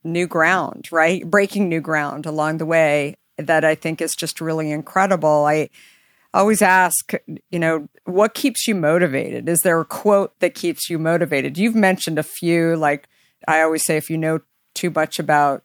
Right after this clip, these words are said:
the end or think too much about the end, you'll never get past the beginning. I think you touched on that. But also just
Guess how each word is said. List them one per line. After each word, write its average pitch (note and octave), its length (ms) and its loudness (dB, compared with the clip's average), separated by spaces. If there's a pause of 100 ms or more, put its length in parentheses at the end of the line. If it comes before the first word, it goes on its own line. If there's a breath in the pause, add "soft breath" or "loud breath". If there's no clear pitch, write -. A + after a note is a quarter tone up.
the D#3 160 -2
end E3 300 0
or B2+ 80 -6
think A#3 280 0
too A3 140 0
much F#3+ 220 0
about F3 280 2
the F3 160 -2
end, E3+ 440 0 (120)
you'll D#3+ 160 -4
never E3 240 -2
get D#3 200 -2
past E3 320 0
the F3 60 -8
beginning. F3 600 0
I F3+ 80 4
think - 320 -2
you F3 160 -8
touched - 340 -2
on F3+ 240 2
that. F3 400 2 (460 loud breath)
But G3 160 2
also G#3 920 2 (320)
just - 580 -6